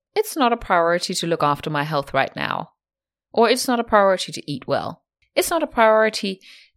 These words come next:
to get to sleep at a reasonable hour when I have to go to work tomorrow"? Right? And at the same time, saying that it is a priority to watch Netflix for hours or to browse endlessly through Instagram,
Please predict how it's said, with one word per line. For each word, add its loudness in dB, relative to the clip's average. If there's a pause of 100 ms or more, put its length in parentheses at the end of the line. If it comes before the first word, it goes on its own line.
to 0
get 0
to -10
sleep -2
at 4
a -2
reasonable -4
hour 0
when 0
I 2
have -6
to -10
go -2
to -6
work 0
tomorrow"? -10 (1900)
Right? -4 (800)
And 6
at 4
the -6
same -2
time, -2
saying 2
that 4
it -8 (160)
is 0
a 2
priority 0
to -8
watch -2 (200)
Netflix -2
for -4
hours 0 (400)
or 2
to -8
browse 2
endlessly -4
through -4
Instagram, -2